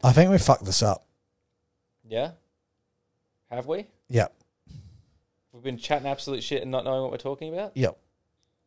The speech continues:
Speaker 1: Winner of Pool C plays the runner-up of Pool D, which England, Japan, Argentina. So that's
Speaker 2: Yeah.
Speaker 1: Australia. So you'll play that. Then <laughs> semi-final is winner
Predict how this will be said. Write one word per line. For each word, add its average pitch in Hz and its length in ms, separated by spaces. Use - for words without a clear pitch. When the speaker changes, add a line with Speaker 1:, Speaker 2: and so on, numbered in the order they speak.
Speaker 1:
Winner 175 300
of 151 80
Pool 170 180
C 135 460
plays 127 320
the 117 60
runner-up 117 400
of - 60
Pool 113 180
D, 104 240
which - 420
England, 127 300
Japan, 113 300
Argentina. 101 560
So - 120
that's - 400
Speaker 2:
Yeah. 120 140
Speaker 1:
Australia. 107 420
So - 140
you'll 123 220
play 127 300
that. 110 380
Then 165 520
<laughs> - 460
semi-final 139 800
is 117 120
winner 135 400